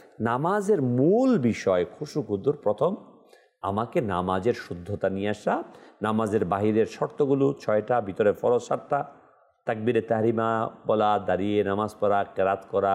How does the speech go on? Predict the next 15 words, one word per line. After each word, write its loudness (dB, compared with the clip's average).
রুকু -6
করা, 2
সেজদা 0
করা, 0
আখেরি -2
বৈঠক, 2
এই -10
সাতটা -4
ফরজকে 0
জানা, -2
নামাজের 0
ওয়াজিব 0
সাতাইশটা -2
ওয়াজিবকে 0
জানা। 0